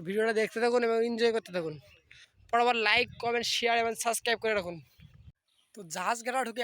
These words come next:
একটা জিনিস উপভোগ করলাম, তো যারা সিঙ্গেল আছেন তাদেরকে এখানে আসার জন্য মানা করা হলো, কারণ এখানে সিঙ্গেলদের জন্য কোনো জায়গা নেই, সব কাপলদের জন্য জায়গা। যেখানে দেখতেছি সেখানেই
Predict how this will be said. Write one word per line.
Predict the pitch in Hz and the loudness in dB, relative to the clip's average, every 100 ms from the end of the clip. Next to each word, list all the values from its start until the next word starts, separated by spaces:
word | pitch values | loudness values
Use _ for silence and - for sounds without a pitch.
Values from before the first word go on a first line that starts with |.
| 220 | -4
একটা | - 233 | -4 -4
জিনিস | 262 - - 185 | -4 -6 -8 -10
উপভোগ | 202 208 - | -6 -6 -6
করলাম, | 226 202 202 262 - _ _ _ _ _ _ _ _ | -6 -2 -2 -4 -12 _ _ _ _ _ _ _ _
তো | 233 220 220 170 | -10 -8 -8 -4
যারা | 214 226 - | 0 0 0
সিঙ্গেল | 185 233 269 294 | -2 -2 2 2
আছেন | 247 - 151 151 _ _ _ _ _ | 2 -2 -12 -16 _ _ _ _ _
তাদেরকে | 240 226 269 285 | -6 -4 -2 -2
এখানে | 262 269 262 285 - _ _ _ _ | 2 2 2 -4 -6 _ _ _ _
আসার | - 202 254 | -8 -6 -6
জন্য | 214 262 254 - _ _ _ _ _ _ - | -4 -4 -4 -6 _ _ _ _ _ _ -2
মানা | 240 277 233 | 0 2 0
করা | 220 170 | -2 -6
হলো, | 156 151 | -12 -12
কারণ | 190 196 196 | -12 -10 -6
এখানে | 214 214 - | -4 -4 -6
সিঙ্গেলদের | 208 214 226 233 208 | -8 -8 -8 -10 -10
জন্য | 220 | -10
কোনো | 214 214 190 | -10 -10 -8
জায়গা | 175 165 160 | -10 -10 -14
নেই, | 151 143 _ _ _ _ _ - | -16 -20 _ _ _ _ _ -12
সব | 214 220 | -10 -6
কাপলদের | 220 208 226 214 185 | -4 -4 -6 -8 -10
জন্য | 165 165 160 | -12 -12 -14
জায়গা। | 151 175 - _ _ _ _ _ - | -16 -18 -20 _ _ _ _ _ -12
যেখানে | 285 294 320 285 | -8 -2 0 0
দেখতেছি | 277 - 254 | -4 -6 -8
সেখানেই | 269 - 277 294 294 | -8 -8 -4 0 0